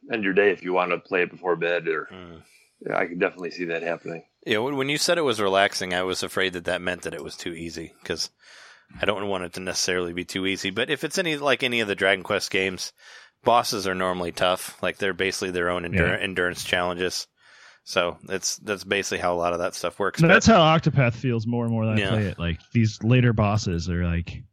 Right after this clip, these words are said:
Speaker 3: I probably played this last boss for about thirty-five minutes before he killed me. So it sucks 'cause I gotta start all over again, but I did, I think, I think I at least made it to the end, and I kinda know what, 'cause they all, like,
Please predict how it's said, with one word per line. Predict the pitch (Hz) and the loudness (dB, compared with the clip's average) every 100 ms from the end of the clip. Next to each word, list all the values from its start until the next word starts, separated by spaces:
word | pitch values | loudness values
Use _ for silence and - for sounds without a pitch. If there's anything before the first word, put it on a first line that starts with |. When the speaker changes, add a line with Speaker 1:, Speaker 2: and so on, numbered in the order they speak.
| _ - - - - | _ -20 -20 -18 0
Speaker 3:
I | 135 | 6
probably | 175 165 147 | 8 8 8
played | - 147 131 | 8 6 6
this | 120 - - - | 2 -4 -14 -2
last | 135 131 - | 2 2 2
boss | 127 113 110 | 0 0 -2
for | 117 | -4
about | 110 - - | -4 -2 0
thirty-five | 123 117 127 117 107 | 2 0 0 0 0
minutes | 107 - - | -2 -4 -12
before | - 113 101 101 | -8 -4 -4 -4
he | 104 | -6
killed | 104 104 95 | 0 0 2
me. | 87 80 - _ _ _ _ _ _ | 0 -2 -6 _ _ _ _ _ _
So | - - | -2 -2
it | - | 4
sucks | 185 147 - | 4 6 2
'cause | - 123 | 0 2
I | |
gotta | 117 107 | 2 2
start | - 113 | 2 2
all | 107 | 4
over | 113 107 92 | 2 0 -2
again, | 92 92 92 | -2 -2 -2
but | 90 90 - - _ _ _ _ _ - | 0 0 0 -8 _ _ _ _ _ 0
I | 117 120 | 2 6
did, | 131 143 117 | 6 6 4
I | |
think, | 113 131 - | 4 2 2
I | 120 | 0
think | - 143 | 2 2
I | 110 | 2
at | 101 | 2
least | 113 117 | -2 -2
made | 117 107 | 0 0
it | 98 - | -2 -2
to | - 107 | 0 2
the | 101 98 | 2 0
end, | 98 | 0
and | 87 | 0
I | 80 | -2
kinda | 87 107 92 | -2 -2 0
know | 90 92 90 | 2 2 4
what, | 90 - - - - - | 2 0 -10 -16 -14 2
'cause | 131 | 6
they | 131 143 | 8 8
all, | 147 135 | 8 6
like, | 117 | 4